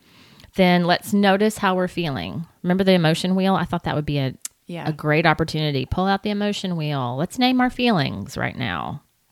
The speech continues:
Speaker 1: Our feelings are giving us information. We just don't have to be enslaved to them.
Speaker 2: Yep.
Speaker 1: So are you angry? Are you overwhelmed? And then accept how you're feeling in the moment and then move on without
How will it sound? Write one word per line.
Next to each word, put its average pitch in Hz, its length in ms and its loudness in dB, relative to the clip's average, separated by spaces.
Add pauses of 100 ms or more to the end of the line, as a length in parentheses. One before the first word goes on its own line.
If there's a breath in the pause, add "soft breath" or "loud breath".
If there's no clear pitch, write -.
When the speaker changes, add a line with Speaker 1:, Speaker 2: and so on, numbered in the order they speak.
(360 soft breath)
Speaker 1:
Our 160 80 -2
feelings 208 340 0
are 240 60 2
giving 226 320 2
us 220 120 -2
information. 214 680 -2
We 139 100 -6
just 143 140 -6
don't 143 120 -4
have 156 180 -4
to 160 60 -8
be 160 120 0
enslaved 135 640 -2 (280)
to 127 100 -6
them. 85 300 -6
Speaker 2:
Yep. 190 220 -2 (180)
Speaker 1:
So 180 160 0
are 170 100 4
you 190 160 0
angry? 214 420 2
Are 147 60 2
you 143 140 -2
overwhelmed? 180 1080 -2 (560 soft breath)
And 180 240 2
then 185 400 2
accept 220 360 -2
how 254 100 -2
you're 262 140 0
feeling 220 300 -2
in 214 100 -2
the 226 60 -2
moment 175 600 -6 (240)
and 151 160 -8
then 147 360 -8 (1040)
move 151 220 -4
on 131 340 -10 (600)
without 147 360 -2